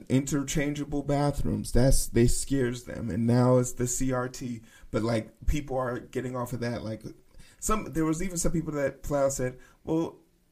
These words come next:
if you, if, if they wanna read a book, at least that's better than them not reading a book." And some people are like, it's crazy to see the lengths people will go to try and make an argument for this whole,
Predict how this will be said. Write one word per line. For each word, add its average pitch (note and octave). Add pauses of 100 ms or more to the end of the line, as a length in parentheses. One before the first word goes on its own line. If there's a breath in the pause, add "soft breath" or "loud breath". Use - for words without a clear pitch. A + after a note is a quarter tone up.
if D#3
you, F3
if, D3
if C#3
they E3+
wanna B3+
read E3+
a F3
book, D3+
at A#2
least D3+
that's D3+
better C3
than C3
them A#2
not C3+
reading G#2+
a G#2+
book." G#2
And C3
some D3
people C4
are -
like, - (300 loud breath)
it's -
crazy D#3+
to C3
see C3+
the B2
lengths C#3
people C3+
will A#2
go A#2+
to A2+
try A#2
and A2+
make A2+
an G#2+ (100)
argument B2
for A#2
this A2
whole, A2+